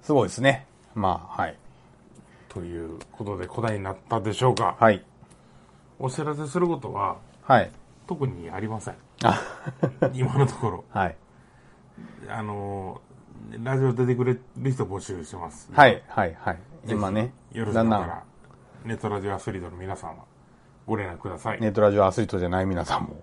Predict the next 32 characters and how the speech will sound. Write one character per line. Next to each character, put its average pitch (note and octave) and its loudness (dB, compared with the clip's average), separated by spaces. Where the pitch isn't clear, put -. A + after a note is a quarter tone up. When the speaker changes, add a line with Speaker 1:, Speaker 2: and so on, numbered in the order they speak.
Speaker 2:
ま - -6
あ、 - 0
Speaker 1:
な G2+ 2
ん A#2+ 2
か - -
な。 G#2 0
Speaker 2:
そ F#2 4
う - 4
で A#2 -6
す - -10
ね。 C3 -10
Speaker 1:
<laughs> - -
は A#2+ 10
い。 - -8
Speaker 2:
は D#3 0
い、 G2+ -6
ぐ B2 -4
ら C#3 0
い - -6
か G2 -14
な。 F2+ -16
言 C3+ -6
い B2+ 2
残 G#2+ -2
す F2 -12
こ F2 -16
と F2 -12
あ - -10
り F2 -12
ま F2 -12
す？ - -20
Speaker 1:
い - -20